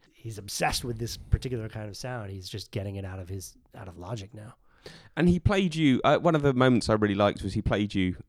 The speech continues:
Speaker 2: um, an exclusive new track, and, uh, then he went, "That's not very good," <laughs>
Speaker 1: Yeah.
Speaker 2: which is great.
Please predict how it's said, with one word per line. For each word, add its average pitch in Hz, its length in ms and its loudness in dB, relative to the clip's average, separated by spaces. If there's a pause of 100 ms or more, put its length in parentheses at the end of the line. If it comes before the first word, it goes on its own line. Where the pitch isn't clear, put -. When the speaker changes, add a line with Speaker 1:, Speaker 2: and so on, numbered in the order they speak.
Speaker 2:
um, 87 360 0 (340)
an - 100 -2
exclusive 107 480 0
new 98 120 4
track, - 400 0 (480)
and, 92 400 2 (200)
uh, 92 280 4
then 95 140 2
he 95 60 6
went, 90 140 2
"That's - 260 -2
not 92 100 -14
very - 160 -8
good," - 180 8
<laughs> - 100 6
Speaker 1:
Yeah. 202 340 12
Speaker 2:
which 214 300 6
is 226 180 6
great. 165 280 2